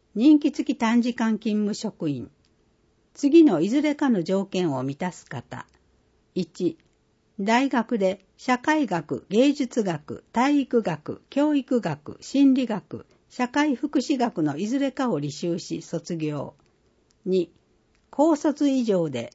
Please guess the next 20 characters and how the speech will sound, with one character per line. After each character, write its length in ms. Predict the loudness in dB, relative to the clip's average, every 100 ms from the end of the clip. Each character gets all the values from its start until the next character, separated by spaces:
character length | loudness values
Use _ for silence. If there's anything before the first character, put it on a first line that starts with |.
| -6
児 200 | -2 0
童 200 | 0 0
福 220 | -2 -4
祉 220 | -2 -2
事 120 | -2
業 280 | 0 0 0
に 220 | -2 -4
二 180 | 0 4
年 300 | 6 6 6
以 80 | 4
上 240 | 2 2
従 260 | 2 0 0
事 140 | -2
し 100 | -6
た 120 | -10
経 240 | -6 -4 -4
験 300 | -2 0 0
が 240 | -2 -6
あ 60 | -10
る。 140 | -16